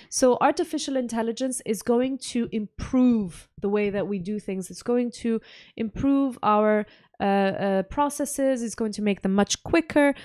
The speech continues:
But unless we have the basics in place, the right logics, the right structures, um, the right rules, artificial intelligence is not going to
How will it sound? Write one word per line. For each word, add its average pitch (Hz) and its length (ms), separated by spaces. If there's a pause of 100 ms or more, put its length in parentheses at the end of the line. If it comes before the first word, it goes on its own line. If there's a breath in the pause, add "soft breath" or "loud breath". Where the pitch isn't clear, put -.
(180 loud breath)
But 302 100
unless 330 360
we 320 120
have 285 260
the 247 80
basics 214 480
in 226 100
place, 233 300
the 214 140
right 220 240
logics, 208 560
the 202 100
right 214 280
structures, - 760 (320 loud breath)
um, 202 460
the 208 100
right 226 260
rules, 214 540 (420)
artificial 294 480
intelligence 220 540
is 185 100
not 202 260
going 190 280
to 180 420